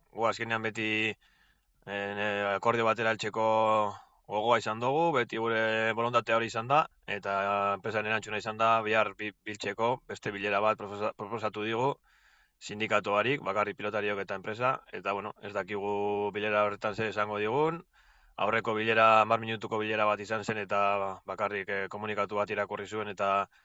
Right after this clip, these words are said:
ezin izan genuen ez galdera azaldu, ezer gehiago,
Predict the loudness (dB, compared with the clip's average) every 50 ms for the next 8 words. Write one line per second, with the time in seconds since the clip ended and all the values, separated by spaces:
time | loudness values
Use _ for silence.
0 | _ _ _ _ _ _ -16 -14 -10 -8 -8 -6 -6 -4 -6 -4 -6 -6 -6 -6
1 | -6 -4 -4 -4 -4 -4 -6 -10 -14 -20 _ _ -4 -4 -2 0 0 -2 -2 -2
2 | -4 -4 -4 -6 -4 -4 -2 0 2 2 0 0